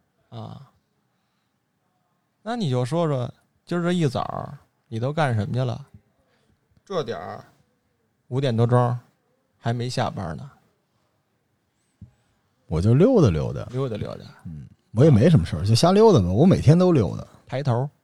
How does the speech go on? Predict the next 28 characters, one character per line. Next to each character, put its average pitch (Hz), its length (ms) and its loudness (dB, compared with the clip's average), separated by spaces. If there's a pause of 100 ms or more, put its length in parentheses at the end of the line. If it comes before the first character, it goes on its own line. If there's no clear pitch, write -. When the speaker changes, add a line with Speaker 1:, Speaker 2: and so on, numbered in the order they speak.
(380)
Speaker 1:
抬 143 180 -4
头， 143 340 0 (720)
看 180 380 0
着 104 80 -2
我 80 140 -4
说 90 260 -10
话。 - 320 -14
Speaker 2:
看 277 380 -2
了， 55 400 -12
Speaker 1:
看 131 220 0
了。 110 260 -2
Speaker 2:
看 226 300 -4
了。 - 120 -12
Speaker 1:
啊。 110 180 -14 (1300)
Speaker 2:
大 131 120 2
老 98 80 4
爷 80 160 0
们 151 100 2
儿 139 60 4
有 76 80 -2
什 92 60 -6
么 139 120 2
可 98 60 -4
看 - 360 -12
的 - 60 -18
呀？ - 80 -20 (200)
看 - 180 -4
了。 - 140 -10